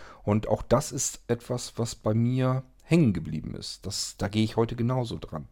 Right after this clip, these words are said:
Das merkt ihr auch bei den Blinzeln-Produkten immer wieder mal, dass ich Sachen zusammensetze, die erstmal so vielleicht gar nicht als solches konzipiert sind.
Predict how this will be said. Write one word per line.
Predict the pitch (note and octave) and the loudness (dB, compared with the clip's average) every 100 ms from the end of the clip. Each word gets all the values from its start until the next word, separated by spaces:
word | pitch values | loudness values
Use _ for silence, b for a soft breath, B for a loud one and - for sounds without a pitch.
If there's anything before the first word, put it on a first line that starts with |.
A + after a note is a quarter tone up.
| _ _ B B B B B | _ _ B B B B B
Das | - - | -2 4
merkt | G#2+ A2 A2 | 6 4 2
ihr | A#2+ | 0
auch | A#2 | 0
bei | - G#2+ A2 G#2+ | 0 0 2 2
den | G#2+ G#2 | 0 0
Blinzeln-Produkten | A#2 E3+ - F2+ - F2+ F#2 - - G2 | 0 0 -2 -4 -4 -4 -6 -6 -4 -2
immer | G#2+ G#2 G2 | -2 -2 -2
wieder | G#2 F2+ | -2 -2
mal, | E2+ E2+ G2 C3+ - | -2 -2 -4 -4 -8
dass | G#2 - - | -10 -10 -8
ich | G2 A2 - - | -8 -8 -16 -12
Sachen | - G2 - B2 B2 | -4 -4 -4 -8 -8
zusammensetze, | - - G2+ G2 D3+ D3 F#2+ F2+ - G2 A2+ - B B B B | -8 -4 0 4 4 4 2 -2 0 2 0 0 B B B B
die | A#2 G#2 | 2 4
erstmal | C3 - D3+ C3 | 2 2 0 2
so | G2+ A#2 | 2 2
vielleicht | - B2+ A#2+ - | 0 -4 -2 0
gar | G#2+ | 0
nicht | A#2 B2 - - - - | 0 -2 -8 -20 -20 -6
als | G#2+ G#2+ | -4 2
solches | G#2+ G#2 A2+ | 2 2 -4
konzipiert | - A#2 A2 A2 - D3+ C3+ | -2 -2 0 -6 -2 -2 0
sind. | - D#2 - | -4 -6 -8